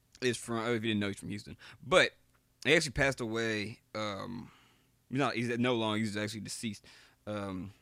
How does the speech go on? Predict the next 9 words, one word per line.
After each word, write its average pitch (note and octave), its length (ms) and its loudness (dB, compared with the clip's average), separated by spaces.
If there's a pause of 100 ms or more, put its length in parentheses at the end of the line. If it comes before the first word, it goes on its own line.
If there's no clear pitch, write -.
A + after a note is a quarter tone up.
(520)
let B2+ 80 -4
me G#2+ 40 -4
just G2+ 140 -12
go G2 260 -10 (480)
Google G#2 260 -4
real F#2+ 200 -12
quick. C3+ 220 -6 (440)
All C3+ 160 -2
right. A#2+ 200 -2